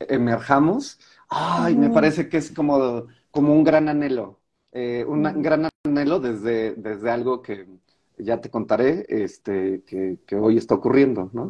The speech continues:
Speaker 1: Entonces, ujú.
Speaker 2: Que me parecen bien, bien lindas y bien fuertes estas dos, Rom, ¿no? Como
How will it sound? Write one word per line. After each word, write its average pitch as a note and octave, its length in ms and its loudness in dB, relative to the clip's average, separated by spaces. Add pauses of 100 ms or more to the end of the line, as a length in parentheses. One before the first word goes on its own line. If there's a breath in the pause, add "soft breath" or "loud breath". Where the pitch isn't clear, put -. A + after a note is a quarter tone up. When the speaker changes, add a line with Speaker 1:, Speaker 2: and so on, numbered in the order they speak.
Speaker 1:
Entonces, A2 680 -2 (380 soft breath)
ujú. C3 480 2 (2500 loud breath)
Speaker 2:
Que G3+ 100 -2
me G3 100 4
parecen F3 580 0
bien, F3 260 2
bien E3 260 -2
lindas E3+ 340 -6
y E3 60 -4
bien D#3 240 -4
fuertes D#3 500 -6
estas C#3+ 320 -6
dos, C#3 260 -2
Rom, C3+ 260 -6
¿no? G#3+ 160 -2
Como D#3+ 540 -4